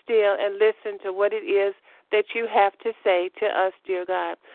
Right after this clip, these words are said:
Father, we just thank you for the Holy Spirit that leads and guides us and shows us the way. We thank you, Father, for your holy word that you left us a way to communicate with us and for us to communicate with you because you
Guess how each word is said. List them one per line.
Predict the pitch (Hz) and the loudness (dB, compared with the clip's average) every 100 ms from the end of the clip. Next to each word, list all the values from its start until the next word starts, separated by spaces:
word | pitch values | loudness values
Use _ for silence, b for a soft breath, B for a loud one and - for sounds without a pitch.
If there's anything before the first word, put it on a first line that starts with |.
| B _ | B _
Father, | 226 220 | 2 2
we | 214 226 | 0 -2
just | 226 - | -2 -2
thank | 220 208 220 | -2 -2 -4
you | 214 | -4
for | 202 | -2
the | 196 | -2
Holy | 196 208 190 - | 0 0 0 -6
Spirit | - 202 190 175 | 0 2 2 -2
that | 190 - 208 | -6 -4 0
leads | 208 208 - - | 0 0 -4 -6
and | 190 | -6
guides | 185 196 185 190 - | 0 2 4 0 -4
us | 180 185 | -8 -6
and | 196 190 - | -10 -10 -2
shows | 214 214 202 | 0 0 -2
us | 190 _ | -8 _
the | 196 | -4
way. | 196 180 - B B B | 0 0 -2 B B B
We | 233 | -4
thank | 233 247 233 - | 2 2 2 0
you, | 226 | -4
Father, | 220 208 208 - | 2 2 2 -2
for | 208 | 0
your | 190 202 | 0 0
holy | 202 214 196 180 | 0 0 0 -4
word | 180 196 190 180 - | -2 2 2 2 -2
that | 180 - | -8 -4
you | 208 196 | -4 0
left | 190 190 196 | 0 0 -6
us | 180 | -8
a | 180 | -6
way | 190 190 175 - b b _ | 0 2 2 -4 b b _
to | 214 | -2
communicate | - 220 214 220 214 - 220 196 | 0 -4 2 2 2 -2 -4 -2
with | 196 190 | -4 -2
us | 208 196 185 - | 0 0 -2 -4
and | 196 180 | -6 -6
for | 196 185 202 | -2 0 2
us | 220 - | 0 0
to | 233 | -8
communicate | - 220 233 240 247 - 233 - | -4 -4 -2 -2 -2 0 0 0
with | 240 - | -6 -6
you | 202 190 | -6 -4
because | 190 196 190 | -4 -2 -2
you | 214 | -4